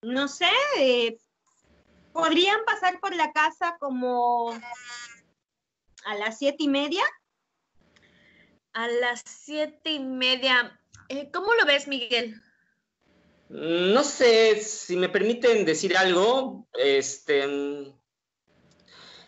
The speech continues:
Speaker 3: lo que pasa es que creo que es Fernando quien debe de venir aquí.
Speaker 2: Sí, estoy de acuerdo.
Speaker 3: No es la víctima la que debe desplazarse.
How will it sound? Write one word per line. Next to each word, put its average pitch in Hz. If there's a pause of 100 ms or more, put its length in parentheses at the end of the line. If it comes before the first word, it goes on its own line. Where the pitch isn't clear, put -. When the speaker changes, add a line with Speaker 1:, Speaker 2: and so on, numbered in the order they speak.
(120)
Speaker 3:
lo 196
que 240
pasa 311
es -
que 240
creo 269
que 269
es 247
Fernando 202
quien 160
debe 170
de 143
venir 151
aquí. 185 (1500)
Speaker 2:
Sí, -
estoy 294
de 330
acuerdo. 202 (680)
Speaker 3:
No 147
es 185
la 196
víctima 196
la 143
que 151
debe 139
desplazarse. 147